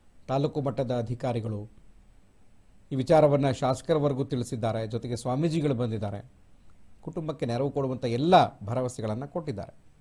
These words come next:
ಎಸ್, ನಮ್ಮ ಪ್ರತಿನಿಧಿ ಹರೀಶ್ ಈ ಬಗ್ಗೆ ಮತ್ತಷ್ಟು ಮಾಹಿತಿಯನ್ನು ಕೊಡ್ತಾರೆ. ಹರೀಶ್, ನಮ್ಮ ಕರ್ನಾಟಕ ಟಿ ವಿಯಲ್ಲಿ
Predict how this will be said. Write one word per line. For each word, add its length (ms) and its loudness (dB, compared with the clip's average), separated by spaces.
ಎಸ್, 260 6
ನಮ್ಮ 340 8
ಪ್ರತಿನಿಧಿ 460 2
ಹರೀಶ್ 360 2
ಈ 20 -2
ಬಗ್ಗೆ 220 2
ಮತ್ತಷ್ಟು 680 -4
ಮಾಹಿತಿಯನ್ನು 380 -2
ಕೊಡ್ತಾರೆ. 320 0
ಹರೀಶ್, 400 4
ನಮ್ಮ 180 0
ಕರ್ನಾಟಕ 420 0
ಟಿ 180 0
ವಿಯಲ್ಲಿ 400 4